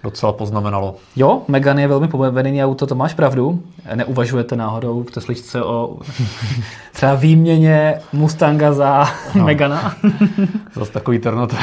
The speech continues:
Speaker 1: to asi nebude, no. To, to už je pravděpodobnější, že bychom, že bychom tam přidali nějaký třeba e-tron G T nebo Taycana sesterskýho, nebo tak něco. Možná i tu i čtyřku v M padesátce, to si dokážeme představit, ale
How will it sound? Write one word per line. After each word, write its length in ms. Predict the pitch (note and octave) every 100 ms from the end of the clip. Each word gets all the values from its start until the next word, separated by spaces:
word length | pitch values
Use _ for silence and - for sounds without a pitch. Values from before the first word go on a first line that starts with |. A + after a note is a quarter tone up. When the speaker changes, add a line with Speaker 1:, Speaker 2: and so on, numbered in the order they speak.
| - -
Speaker 1:
to 120 | C3+
asi 260 | D3+ - D#3
nebude, 380 | B2 A2+ B2 A2
no. 160 | G#2
To, 160 | C3+ E3+ F3+ F3+ D#3+
to 60 |
už 100 | B2
je 60 | C#3
pravděpodobnější, 720 | B2+ A#2 A2+ A#2+ A#2 A#2 A#2+
že 80 | A2+
bychom, 500 | A2+ A2+ A2+ A2+ G#2+
že 80 | G#2+
bychom 300 | G#2+ A2+ A2
tam 320 | A2+ G#2+ G#2
přidali 320 | - A2 G#2
nějaký 320 | G#2+ G#2 A#2
třeba 320 | - G#2+ G#2+ B2+
e-tron 260 | B2 A#2+
G 140 | A2+ A2+
T 260 | A#2 A2+
nebo 380 | G#2+ G#2 G#2+ G#2
Taycana 600 | - G#2+ G2+ G#2+ G#2+ G#2+ A2+
sesterskýho, 800 | A#2 A#2 - A2+ - A2+ A2 G#2
nebo 220 | G#2 G#2
tak 200 | G#2+ G#2+
něco. 220 | G#2+ G#2+ G#2+
Možná 240 | G#2+ A2+
i 60 | G#2+
tu 120 | A#2
i 60 |
čtyřku 380 | A#2 A#2+ - A#2+
v 80 | A#2
M 120 | G#2+
padesátce, 600 | A2 A2 A2 A2 G#2 G#2+
to 120 | G#2 -
si 140 | G#2+
dokážeme 400 | G#2+ G#2+ G#2+ A2
představit, 520 | A2 G#2 A2+ G#2+ A2
ale 200 | A2 A2